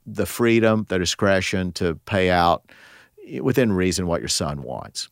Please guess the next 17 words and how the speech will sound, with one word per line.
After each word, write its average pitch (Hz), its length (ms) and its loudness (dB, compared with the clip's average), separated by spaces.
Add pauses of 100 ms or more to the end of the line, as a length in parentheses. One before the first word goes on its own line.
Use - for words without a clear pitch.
Okay, 110 220 2
so 123 140 -2
your, 120 280 2
your 113 100 0
goal 98 280 2
is 92 140 -2
you 117 100 -4
want 95 240 -2
your 85 100 -6
son 80 260 -4
to 73 80 -8
have 76 240 -6
whatever 76 280 -4
he 71 60 -6
wants 71 380 -8
within 64 240 -12
reason. - 400 -14